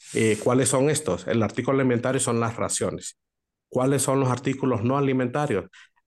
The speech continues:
La colchoneta, la frazada, las láminas, el kit de higiene, em, el kit de cocina, eh, ¿qué más? El kit de bebé, eh,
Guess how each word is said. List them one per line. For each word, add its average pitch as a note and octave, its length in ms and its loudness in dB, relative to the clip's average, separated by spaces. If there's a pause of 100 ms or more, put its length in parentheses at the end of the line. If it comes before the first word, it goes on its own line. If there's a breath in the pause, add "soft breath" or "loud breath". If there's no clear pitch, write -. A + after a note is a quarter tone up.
La G#2 320 0
colchoneta, A2+ 800 0
la G#2 160 0
frazada, G2 1160 -2
las G2 240 -4
láminas, G2+ 840 0 (280 loud breath)
el - 160 0
kit A2+ 180 0
de G#2+ 60 4
higiene, G#2+ 880 2
em, F2+ 960 0 (260 loud breath)
el - 140 -2
kit A2 160 -2
de A2 140 -2
cocina, G#2 760 0 (600 soft breath)
eh, F#2 360 -2
¿qué - 120 0
más? F#2 460 0
El - 160 -2
kit A2+ 180 -2
de G2+ 100 2
bebé, A2 580 0 (920)
eh, E2 1040 -2